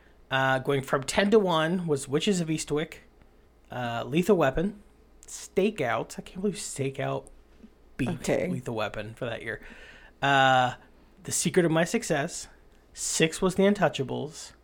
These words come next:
Speaker 1: Five was Moonstruck.
Speaker 2: I love that movie.
Speaker 1: Just lost Norman Jewison, the director, like, a couple weeks ago.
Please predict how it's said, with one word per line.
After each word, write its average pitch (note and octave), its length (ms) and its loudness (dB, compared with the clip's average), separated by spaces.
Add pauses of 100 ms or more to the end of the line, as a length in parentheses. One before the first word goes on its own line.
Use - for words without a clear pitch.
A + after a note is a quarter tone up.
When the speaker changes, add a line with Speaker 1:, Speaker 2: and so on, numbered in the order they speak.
(160)
Speaker 1:
Five D3+ 680 2
was F3+ 180 2
Moonstruck. E3 920 -2 (260)
Speaker 2:
I E3 60 -2
love C#3 160 0
that D3 120 2
movie. D3+ 400 0
Speaker 1:
Just C3 320 -4
lost C#3+ 320 2
Norman D3+ 260 -2
Jewison, D3+ 440 -2
the D#3 80 -6
director, D#3+ 420 -2
like, A#2 200 -10
a B2 40 -18
couple - 260 -14
weeks C#3+ 260 -8
ago. C3+ 120 -18